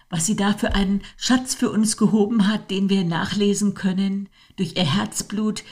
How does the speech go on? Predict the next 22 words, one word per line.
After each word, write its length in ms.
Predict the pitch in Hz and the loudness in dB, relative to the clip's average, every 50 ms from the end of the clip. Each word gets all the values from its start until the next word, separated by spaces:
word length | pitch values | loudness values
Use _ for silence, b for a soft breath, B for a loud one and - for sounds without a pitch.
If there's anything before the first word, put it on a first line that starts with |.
| B B B | B B B
das 200 | - 190 - - | -4 -2 -2 0
sie 120 | 220 214 - | -2 -2 -2
in 160 | 196 196 - | -4 -2 0
ihre 200 | 214 196 196 196 | -2 0 0 -2
Body 320 | 160 165 180 190 208 202 | 0 0 -2 0 0 0
Spirit 440 | - - - - 202 175 185 190 - | -2 -2 -2 -2 -2 -2 -2 -4 -4
Soul 300 | - 226 190 185 214 214 | -6 -4 -4 -2 -4 -6
Kurse 320 | - - 208 202 196 185 | -4 -4 -4 -4 -2 -4
steckt. 680 | 202 - - - 208 196 196 - - - - - - - b b b b b b b b b b b b b b b b _ | -6 -6 -8 -8 -8 -10 -10 -12 -14 -12 -12 -12 -12 -14 b b b b b b b b b b b b b b b b _
Und 100 | 202 190 | -2 -2
ich 160 | 202 - - | -2 -2 -4
denke, 640 | - 208 214 226 208 - 240 233 233 233 226 226 b b b b b b b b _ _ | -4 -4 -2 -2 -2 -2 -2 -2 -2 -4 -6 -8 b b b b b b b b _ _
sie 220 | _ - 226 208 | _ -14 -10 -4
wird 160 | 233 254 247 240 | -4 -4 -4 -4
sich 180 | 208 240 - | -6 -4 -6
auch 80 | 220 - | -2 0
mal 160 | 247 214 185 | 2 2 2
gefragt 460 | 180 165 - - 147 143 - - - | 0 -4 -8 -8 -10 -10 -10 -10 -8
haben, 160 | 165 156 160 | -6 -4 -2
lohnt 280 | 165 165 196 214 208 - | -2 -4 -4 -10 -14 -10
sich 220 | - 240 208 - | -8 -8 -8 -6
das, 380 | - 233 240 247 247 - - | -6 -4 -4 -4 -4 -4 -6